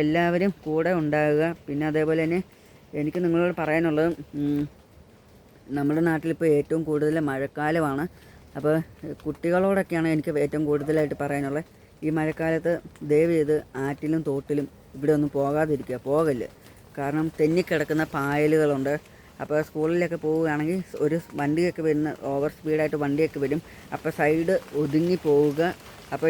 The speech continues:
എല്ലാ കൂട്ടുകാർക്കും, ഏ, ഹൃദയം നിറഞ്ഞ, ആ, അടിപൊളി ശുഭദിനം ആശംസിക്കുകയാണ്. അപ്പോൾ എല്ലാവരും കൂടെ ഉണ്ടാകുക. പിന്നെ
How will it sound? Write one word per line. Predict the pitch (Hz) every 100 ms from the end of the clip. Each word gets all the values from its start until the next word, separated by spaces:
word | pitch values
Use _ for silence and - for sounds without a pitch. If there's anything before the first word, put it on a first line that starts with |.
| 151
എല്ലാ | 156 185 185
കൂട്ടുകാർക്കും, | 170 160 151 180 - 156
ഏ, | 147 139 147
ഹൃദയം | 147 160 175 165
നിറഞ്ഞ, | 151 151 160 170 - - - - -
ആ, | 139 135 -
അടിപൊളി | 151 151 160 156 - -
ശുഭദിനം | 151 147 147 151 151 - 123
ആശംസിക്കുകയാണ്. | 131 151 147 160 151 143 160 - - - -
അപ്പോൾ | 151
എല്ലാവരും | 143 143 143 160 -
കൂടെ | 139 147 139
ഉണ്ടാകുക. | 135 135 147 185 - - - -
പിന്നെ | 147